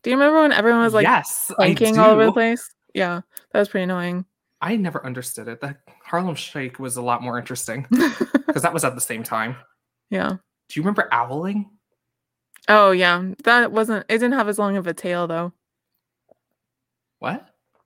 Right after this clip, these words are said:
Speaker 1: I didn't, it, it didn't last as long.
Speaker 2: Oh, that's what you meant. I was thinking, like, an actual tail of an owl
Speaker 1: <laughs> No.
Speaker 2: <laughs> compared to a snake. <laughs> No, but you're right. Um, if you could rule an established country or territory in this world, where and why?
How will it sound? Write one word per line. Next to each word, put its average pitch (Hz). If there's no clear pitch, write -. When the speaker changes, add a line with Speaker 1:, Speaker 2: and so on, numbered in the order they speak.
Speaker 1:
I 208
didn't, 208
it, 202
it 220
didn't 220
last 185
as 170
long. 185
Speaker 2:
Oh, 165
that's 156
what 156
you 127
meant. 117
I 131
was 156
thinking, 170
like, 143
an 135
actual 127
tail 135
of 127
an 123
owl 127
Speaker 1:
<laughs> -
No. 269
Speaker 2:
<laughs> 311
compared 196
to 160
a 175
snake. -
<laughs> 254
No, 160
but 131
you're 151
right. 113
Um, 170
if 156
you 180
could 220
rule 147
an 131
established 147
country 185
or 151
territory 135
in 147
this 143
world, -
where 147
and 135
why? 113